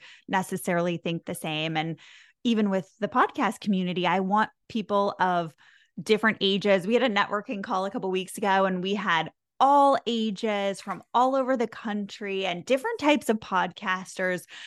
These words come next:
I mean, really, with my mentorship program, I target female business owners, but we had podcasters who have fiction audio series, and it, uh, s-,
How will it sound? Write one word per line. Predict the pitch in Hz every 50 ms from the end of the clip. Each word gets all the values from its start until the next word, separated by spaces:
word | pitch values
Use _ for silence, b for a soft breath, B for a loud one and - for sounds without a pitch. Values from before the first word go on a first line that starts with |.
| B B -
I | 214
mean, | 226 220 214
really, | 196 226 233 247 285
with | 269 277 262 262
my | 220 196
mentorship | 190 190 202 220 247 294 285 262 262 - 202 -
program, | - 226 202 196 190 196 196 190
I | 190 180
target | 170 - - 190 185 180 185 - -
female | 208 196 185 175 165
business | 160 - 262 381 - 392 - -
owners, | 190 185 180 185 180 B B B B B
but | - 262 320
we | 339 370 427
had | 403 381 359 339 330 330 B B B B _ -
podcasters | 294 294 294 285 277 285 311 285 262 269 - 285 247 254 226 -
who | 254 214
have | 233 214 175 156 - _ _
fiction | - 349 - - - - 349 320 - - -
audio | 247 269 294 277 277 277 269 277 302
series, | 285 - - 302 277 269 269 277 277 277 269 262 262 262 254 262 262 233 - - _
and | - 202 202 196 196 185 180 180 175 175 165 B B B B B B B B _ _ _ _ _
it, | - - - - - - - -
uh, | 220 208 175 185 - - -
s-, | - - - -